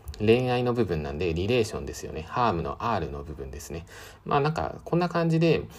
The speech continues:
あの、先ほどのプログラミングとかも、その英語学習も全部そうなんですけど、まあ、ただ勉強しましょうみたいな。まあ、こういう発信をしていっても、正直フォロワーとかってあんま伸びていかないんですよ。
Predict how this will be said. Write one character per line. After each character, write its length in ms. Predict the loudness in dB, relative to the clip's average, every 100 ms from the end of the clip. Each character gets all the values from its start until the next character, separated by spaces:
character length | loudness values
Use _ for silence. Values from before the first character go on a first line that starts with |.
| -2
あ 100 | 0
の、 80 | 0
先 240 | 0 2
ほ 60 | 2
ど 100 | 2
の 80 | 0
プ 100 | 0
ロ 100 | 2
グ 100 | 2
ラ 100 | 2
ミ 120 | 0
ン 100 | 0
グ 80 | 0
と 100 | -2
か 160 | -4
も、 200 | 0 0
そ 120 | 0
の 100 | -2
英 140 | 0 4
語 100 | 4
学 220 | 2 -2
習 100 | -6
も 80 | -2
全 160 | -2
部 60 | -2
そ 160 | -2 -4
う 40 |
な 60 | -4
ん 80 |
で 80 | -6
す 80 | -10
け 140 | -4
ど、 200 | 0 0 -2
ま 80 | -2
あ、 20 |
た 140 | 2
だ 100 | 4
勉 220 | 2 -4
強 160 | -2 -2
し 120 | -2
ま 80 | -6
し 80 | -4
ょ 20 |
う 40 | -6
み 100 | -6
た 100 | -12
い 40 |
な。 80 | -14 -16 -2
ま 80 | -2
あ、 40 |
こ 80 | 2
う 60 | 2
い 20 |
う 20 |
発 200 | 2 -2
信 120 | 0
を 60 | 0
し 80 | 2
て 100 | 0
い 40 |
っ 40 | 0
て 140 | -2
も、 180 | -2 0
正 140 | 2
直 280 | 2 2 -2
フ 120 | -4
ォ 40 | -2
ロ 100 | 0
ワ 120 | 0
ー 40 |
と 120 | -2
か 80 | -6
っ 40 | -8
て 100 | -8
あ 60 |
ん 60 | -6
ま 60 | 0
伸 140 | 0
び 100 | 0
て 80 | -4
い 60 |
か 100 | -6
な 60 | -6
い 60 | -6
ん 40 |
で 60 | -6
す 100 |
よ。 120 | -10